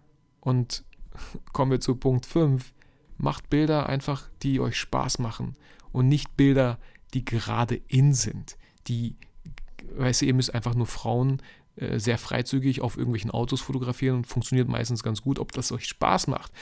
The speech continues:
ob das eurem Niveau entspricht, ist eine ganz andere Frage. Ähm, könnte funktionieren, aber ist, äh, ist man deswegen auf Instagram,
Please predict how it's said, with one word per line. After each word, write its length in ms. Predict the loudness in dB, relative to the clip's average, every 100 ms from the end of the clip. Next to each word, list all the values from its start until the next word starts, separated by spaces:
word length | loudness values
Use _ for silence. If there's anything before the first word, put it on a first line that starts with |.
| -4
ob 160 | -2 0
das 200 | 0 2
eurem 240 | 2 2
Niveau 380 | 2 4 6 6
entspricht, 400 | 4 2 0 -2
ist 100 | 0
eine 100 | 0
ganz 160 | 0 0
andere 300 | 2 2 0
Frage. 460 | -2 -2 -2 -6 -10 -20 -20 -20 -20 -20 -20 _ _ _
Ähm, 280 | -2 0 0 -4 -2
könnte 280 | 0 0
funktionieren, 560 | 0 0 2 4 4 2
aber 320 | 2 0 0 -6 _
ist, 360 | -4 -2 -2 -6
äh, 200 | -14 -14 -12 -6 -4 -4 -8 -12 -16 -20 -20 -20 -6
ist 140 | 0 2
man 140 | 2
deswegen 360 | 2 2 2 2
auf 160 | 0
Instagram, 640 | 0 0 -2 0 0 0